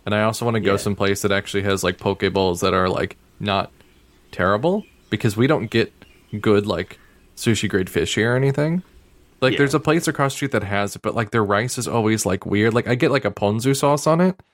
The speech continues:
Speaker 1: and it's just not right. Like, it's, it's one of those, like, I eat it begrudgingly. I'm like, "This is not very good." I've been, I li-,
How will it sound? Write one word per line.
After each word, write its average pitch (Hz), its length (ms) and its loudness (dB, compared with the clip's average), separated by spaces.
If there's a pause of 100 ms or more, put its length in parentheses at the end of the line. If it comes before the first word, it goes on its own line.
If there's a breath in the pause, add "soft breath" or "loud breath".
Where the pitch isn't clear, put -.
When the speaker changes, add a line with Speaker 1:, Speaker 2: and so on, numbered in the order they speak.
(520)
Speaker 1:
and 117 140 2
it's 123 120 0
just 127 240 -2
not 113 340 0
right. 95 400 -2
Like, 107 260 -4
it's, - 300 -2 (360 loud breath)
it's 135 180 2
one 143 140 2
of 139 60 4
those, 135 200 6
like, 123 180 0
I 110 100 2
eat 113 280 0
it 98 200 2
begrudgingly. 101 680 0
I'm 101 100 -2
like, 98 380 -4 (1600)
"This 107 280 0
is 104 80 0
not 120 240 0
very 117 300 2
good." 95 300 2
I've 98 180 0
been, 107 180 -2
I 110 80 2
li-, 110 220 4